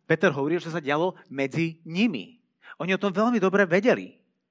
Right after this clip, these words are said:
A apoštol Pavol, Pe-, apoštol Peter hovorí, že ako sami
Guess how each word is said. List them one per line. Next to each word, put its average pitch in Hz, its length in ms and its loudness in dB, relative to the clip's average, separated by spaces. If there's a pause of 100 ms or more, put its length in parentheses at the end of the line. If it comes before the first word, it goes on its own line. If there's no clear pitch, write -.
(1600)
A 180 160 0
apoštol 170 320 2
Pavol, 156 560 0
Pe-, 185 160 0
apoštol 160 400 -2
Peter 156 240 -4
hovorí, 151 240 -2
že 139 160 -2 (320)
ako 185 320 -2
sami 151 560 -8